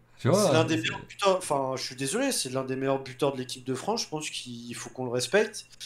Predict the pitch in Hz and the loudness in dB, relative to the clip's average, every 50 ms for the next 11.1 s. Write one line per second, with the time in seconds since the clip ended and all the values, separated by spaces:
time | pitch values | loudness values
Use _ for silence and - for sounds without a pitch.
0 | - - - - _ _ - - 165 165 165 180 196 196 - 190 165 - - 160 | -14 -14 -16 -20 _ _ 2 4 4 4 6 4 4 4 4 -2 -2 -2 -4 -2
1 | - 151 151 151 156 196 233 254 254 233 - 170 147 139 139 139 180 175 170 165 | 0 0 0 2 4 4 4 4 4 2 2 4 4 4 6 6 6 4 4 2
2 | 156 - - - 156 143 - 143 139 135 139 151 156 151 143 135 131 131 131 127 | -4 -8 -8 -10 -12 -8 -6 -4 -4 -4 -4 -2 0 2 2 2 0 0 0 -2
3 | 123 123 123 123 123 123 123 - _ _ _ _ _ _ - _ - 131 123 - | -2 0 0 0 -2 -4 -6 -14 _ _ _ _ _ _ -20 _ -8 -6 -2 -2
4 | 143 135 131 131 135 135 196 247 262 240 170 147 139 139 139 135 135 135 135 135 | -2 0 0 -2 2 6 6 6 6 6 2 -2 0 2 2 2 2 2 2 0
5 | 135 - - _ _ _ _ _ - _ _ _ _ _ - - - 139 143 135 | 0 -4 -12 _ _ _ _ _ -20 _ _ _ _ _ -14 -10 -6 -6 -6 -4
6 | 135 143 143 - 131 123 - - 131 127 - 220 247 240 160 143 - - 135 127 | -6 -8 -8 -8 -10 -10 -4 -4 -4 -2 0 -4 -4 -4 -4 -10 -6 -4 -2 0
7 | 120 123 127 139 196 254 262 247 185 147 135 131 131 131 131 127 127 123 120 120 | 2 2 6 8 8 10 10 10 10 8 8 6 6 4 4 4 2 2 0 -2
8 | 120 117 113 113 110 113 - - 139 131 127 127 - - _ _ - - - _ | -2 -4 -6 -8 -10 -10 -8 -6 -6 -6 -6 -10 -16 -20 _ _ -20 -20 -20 _
9 | - 139 - - 139 131 127 131 - - 131 123 - - - 127 123 120 131 131 | -14 -10 -6 -6 -6 -6 -6 -10 -6 -4 -4 -4 -4 -6 -8 -6 -2 2 2 2
10 | 127 127 127 - - 123 120 - - 196 226 254 269 240 - 160 139 127 127 127 | 2 2 -2 -4 -6 -6 -4 -4 -4 -4 -4 -4 -6 -6 -8 -10 -10 -10 -10 -10
11 | 127 | -12